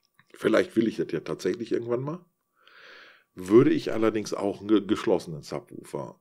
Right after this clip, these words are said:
äh, dann bauen. Ne, mit der entsprechenden Größe, die er dann halt hat, weil da sind ja schon zwei Zwanziger drin. Ja, also das sollte dann schon mindestens ein Dreißiger oder wenn nicht gar ein Achtunddreißiger sein.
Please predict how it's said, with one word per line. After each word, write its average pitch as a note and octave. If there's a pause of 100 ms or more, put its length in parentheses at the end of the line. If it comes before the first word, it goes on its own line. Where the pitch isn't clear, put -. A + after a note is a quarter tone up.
äh, -
dann E2
bauen. - (340)
Ne, E2
mit G#2
der F#2+
entsprechenden G#2+
Größe, G2+
die G2+
er F#2+
dann F#2
halt F#2
hat, -
weil D#2+ (180)
da F#2
sind F2+
ja F#2
schon F#2+
zwei F2+
Zwanziger F#2
drin. F#2+ (1400)
Ja, F#2+
also F#2
das F2+
sollte G2+
dann F2+
schon F#2
mindestens A2+
ein F#2+
Dreißiger F2+
oder E2 (420)
wenn F2+
nicht F#2
gar E2+
ein E2
Achtunddreißiger D#2+
sein. D#2+